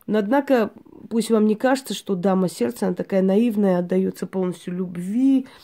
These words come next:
и прочим, прочим. Она любит очень сильно, но себя. <laughs> Она себя любит больше всех. Прежде всего. Именно поэтому она выбирает себе партнёра такого, который будет, э, потакать её слабостям.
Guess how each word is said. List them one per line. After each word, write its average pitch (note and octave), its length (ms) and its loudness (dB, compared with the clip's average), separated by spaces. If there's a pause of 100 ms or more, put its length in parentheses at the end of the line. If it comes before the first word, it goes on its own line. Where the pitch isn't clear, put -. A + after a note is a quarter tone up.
(280)
и F#3 100 -6
прочим, A3+ 480 0
прочим. - 380 -4 (280)
Она C4 260 4
любит B3 440 4
очень G3+ 320 -2
сильно, F3 420 -4
но F#3+ 280 -2
себя. F3 560 -6 (100)
<laughs> - 960 -2
Она A3+ 240 0
себя G#3 300 0
любит A3+ 280 -2
больше G3 360 -4
всех. - 320 -12 (840)
Прежде G#3 400 2
всего. D#3+ 420 -10 (380)
Именно A3 260 0
поэтому A3+ 540 0
она G#3 180 0
выбирает G3+ 560 -2
себе F3+ 220 -6
партнёра G3 520 -2
такого, C4 480 -4
который A#3+ 420 -4
будет, G#3 400 -6 (600)
э, F3+ 180 -6 (100)
потакать A3+ 760 -2
её G3 280 0
слабостям. F#3 840 -4